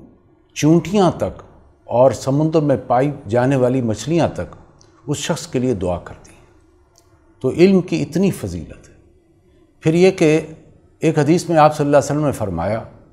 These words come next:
کہ عالم کو عابد پر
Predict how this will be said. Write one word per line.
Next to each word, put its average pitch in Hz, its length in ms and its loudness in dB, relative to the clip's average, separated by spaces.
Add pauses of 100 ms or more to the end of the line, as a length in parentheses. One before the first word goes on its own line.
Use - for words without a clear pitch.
(800)
کہ 135 140 -2 (100)
عالم 170 440 6
کو 160 540 2 (360)
عابد 135 600 6
پر 85 160 -4